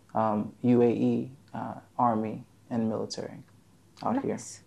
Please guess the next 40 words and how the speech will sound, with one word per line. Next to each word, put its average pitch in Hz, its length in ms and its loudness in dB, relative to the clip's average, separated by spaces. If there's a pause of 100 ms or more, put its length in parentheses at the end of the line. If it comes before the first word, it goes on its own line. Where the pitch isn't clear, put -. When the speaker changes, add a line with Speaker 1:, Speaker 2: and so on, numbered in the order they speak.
(220)
Speaker 1:
Right. 98 220 -10 (180)
Speaker 2:
And 208 100 -2
how 254 220 4
long 233 200 4
have 214 120 -2
you 208 100 -4
been 190 180 -4
doing 170 240 -4
that? - 180 -8 (460)
Speaker 1:
So, 131 500 8 (460)
um, 120 280 2
I've 143 180 8
been 147 160 4
doing 156 300 4
it 123 220 2
since - 200 -6
two - 180 -8
thousand 113 340 2
and 104 100 -8
six. - 540 -4 (280)
I 101 60 -12
don't 95 80 -8
know 101 80 -10
how 110 120 -6
many 107 200 -2
years 104 160 -2
that - 160 -6
is, - 220 -6
but - 240 -8 (420)
in 127 140 10
this 135 160 8
country, 120 500 4
uh, 113 220 -2
I've 110 100 -4
been 117 140 4
doing 120 200 4
it - 160 -4 (360)
for - 180 0
five 113 320 4
years. - 440 -6